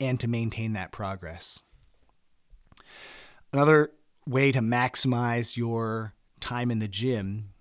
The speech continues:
is to seek additional support. Sometimes seeking guidance can be a real game changer. You could consider investing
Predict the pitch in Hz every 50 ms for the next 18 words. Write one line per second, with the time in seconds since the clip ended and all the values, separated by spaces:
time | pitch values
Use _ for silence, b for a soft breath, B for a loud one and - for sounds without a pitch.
0 | - - - - - 117 110 - - 160 - 143 123 135 135 - - 127 120 110
1 | - - 110 - - - 110 98 80 - _ _ _ _ _ _ _ _ _ _
2 | B B B B B B - - 151 156 151 165 151 156 147 - - 156 151 -
3 | 151 143 131 127 120 120 127 135 139 127 123 110 - - - - - - _ _
4 | _ _ _ _ _ - 151 143 151 156 139 127 143 165 151 127 123 127 127 127
5 | 127 - - 110 98 95 90 - 95 95 104 - B B B B B B B B
6 | B B B B B B B B _ 127 127 143 135 - - - 160 147 131 -
7 | - 139 127 - - - - 175 185 156 131 117 117 127 160 160 - _ _ -
8 | - 143 135 131 110 135 135 147 - - - 123 104 104 110 120 127 123 120